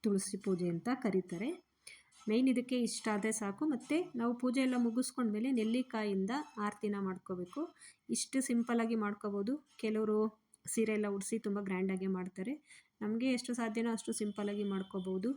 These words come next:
ಮೇನ್ ಇದಕ್ಕೆ ನೆಲ್ಲಿಕಾಯಿ ಗಿಡ ಮತ್ತು ಎರಡು ಕಾಯಿ ದೀಪನ ಹಚ್ಕೋಬೇಕು. ಹಾಗೆ ಅರಿಶಿನ, ಕುಂಕುಮ, ಬಳೆ, ಹೂವು,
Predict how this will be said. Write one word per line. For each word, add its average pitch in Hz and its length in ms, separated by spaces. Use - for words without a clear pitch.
ಮೇನ್ 240 280
ಇದಕ್ಕೆ 226 320
ನೆಲ್ಲಿಕಾಯಿ 208 420
ಗಿಡ 196 260
ಮತ್ತು 233 320
ಎರಡು 190 360
ಕಾಯಿ 202 240
ದೀಪನ 196 360
ಹಚ್ಕೋಬೇಕು. 185 640
ಹಾಗೆ 226 240
ಅರಿಶಿನ, 208 360
ಕುಂಕುಮ, 202 500
ಬಳೆ, 185 320
ಹೂವು, 190 380